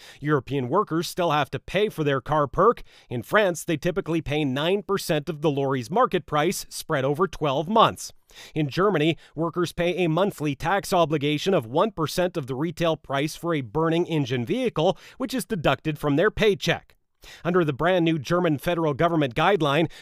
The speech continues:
drivers of electrical business cars will, for the most part,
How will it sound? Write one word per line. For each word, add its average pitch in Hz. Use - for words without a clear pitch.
drivers 226
of 185
electrical 180
business 143
cars 147
will, 165
for 151
the 139
most 180
part, 175